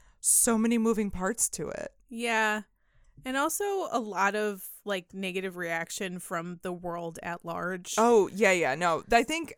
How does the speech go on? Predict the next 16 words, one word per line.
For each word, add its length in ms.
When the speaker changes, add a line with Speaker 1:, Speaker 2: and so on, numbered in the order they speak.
Speaker 1:
um, 580
I'm 160
gonna 220
try 260
to 100
do 160
my 160
best 560
to 300
do, 200
like, 180
equal 300
parts 380
music, 500
but 140
also 380